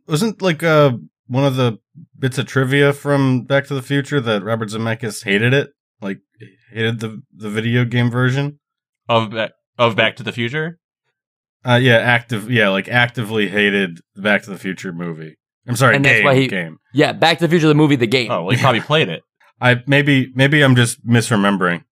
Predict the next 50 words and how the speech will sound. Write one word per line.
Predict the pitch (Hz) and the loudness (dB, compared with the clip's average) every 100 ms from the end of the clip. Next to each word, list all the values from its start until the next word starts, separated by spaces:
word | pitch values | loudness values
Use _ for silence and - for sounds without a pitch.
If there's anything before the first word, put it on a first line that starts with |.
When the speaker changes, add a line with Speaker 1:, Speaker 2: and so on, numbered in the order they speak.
| _ _ _ _ _ _ _ | _ _ _ _ _ _ _
Speaker 3:
Yeah, | 185 214 | 0 2
I | 156 | 4
don't | 226 220 | 2 2
remember | 175 208 180 | 2 2 2
that | 139 - | 2 2
piece | 147 | 0
of | 127 | 0
trivia, | 113 202 127 - | 2 2 2 -4
so, | - 127 120 113 | 0 4 4 4
um, | 117 113 110 104 104 | 4 4 4 2 -2
I | 135 | 0
will | 165 190 | 2 2
try | - 170 | 2 2
to | |
find | 170 156 | 2 0
a | 143 | 0
source | - 185 | -2 -2
for | 139 | 2
that | 131 | 0
and | 117 | 2
put | 143 | 0
it | |
in | |
the | 117 | 0
show | 117 147 | 0 0
notes | 123 110 | 0 -2
if | 107 | -8
I | 107 | -2
can, | 127 139 110 | 0 0 0
but | 107 95 - | -2 -4 -12
Speaker 1:
<laughs> | - | -4
Speaker 3:
that's | 143 170 | 0 0
interesting. | 185 185 170 - 151 156 - | -2 -2 -4 0 0 0 -2
I | 202 | -2
doubt | 233 190 208 180 | 2 2 2 4
Robert | 190 185 | 2 2
Zemeckis | 175 185 190 143 | 0 0 -2 -6
was | 165 | -8
playing | - 180 180 151 | 0 2 4 2
video | 214 170 | 4 2
games. | 127 135 131 | 2 0 0
He | 139 | 0
was | 139 | 0
pumped. | 170 156 | 0 0
This | 196 214 | 0 0
was | 156 | 2
his, | 170 156 | 2 4
like, | 151 120 - _ _ _ | 0 0 -8 _ _ _
you | 160 | -2
know | 151 120 113 | 0 0 -4